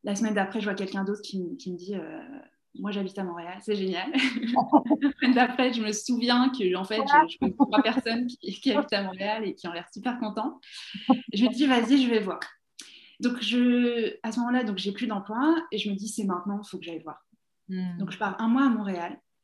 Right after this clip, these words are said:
Speaker 1: et, euh, pff, en quelques jours, euh, je suis conquise. Euh, les choses qui me marquent, c'est que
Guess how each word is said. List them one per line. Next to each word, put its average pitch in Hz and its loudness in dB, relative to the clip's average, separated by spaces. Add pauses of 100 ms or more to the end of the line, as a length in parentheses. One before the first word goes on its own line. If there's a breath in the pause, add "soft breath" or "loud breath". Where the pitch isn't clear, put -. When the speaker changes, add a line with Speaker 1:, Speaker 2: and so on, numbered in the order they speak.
(580 loud breath)
Speaker 1:
et, 247 0
euh, 170 -2 (720)
pff, - -14
en 214 -6
quelques 214 -4
jours, 214 -2
euh, 190 0
je 185 -4
suis 196 -8
conquise. 202 -8 (560)
Euh, 180 -4 (800)
les 220 -4
choses 262 0
qui 240 -2
me 214 0
marquent, 214 -2
c'est 214 -8
que 220 -4